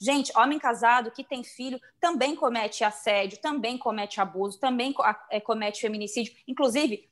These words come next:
contra próprias mul-, as próprias mulheres. Mulheres casadas também são estupradas. Então, eu acho que dentro desse ambiente, eu questiono também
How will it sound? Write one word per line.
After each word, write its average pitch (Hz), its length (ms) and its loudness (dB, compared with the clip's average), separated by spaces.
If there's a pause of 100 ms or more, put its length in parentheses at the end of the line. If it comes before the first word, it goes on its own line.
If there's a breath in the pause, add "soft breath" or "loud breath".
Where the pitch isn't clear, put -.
(120)
contra 302 260 2
próprias 277 420 4
mul-, 226 200 -2
as 214 120 -2
próprias 247 360 0
mulheres. 202 480 0 (120)
Mulheres 240 320 2
casadas 240 440 2
também 247 260 -6
são 254 140 -8
estupradas. - 680 -6 (600 loud breath)
Então, 247 240 6
eu 285 80 8
acho 285 200 4
que 285 380 0
dentro 320 380 4
desse 262 260 2
ambiente, 240 800 -6 (340)
eu 277 200 6 (160)
questiono 311 540 0
também 302 680 -2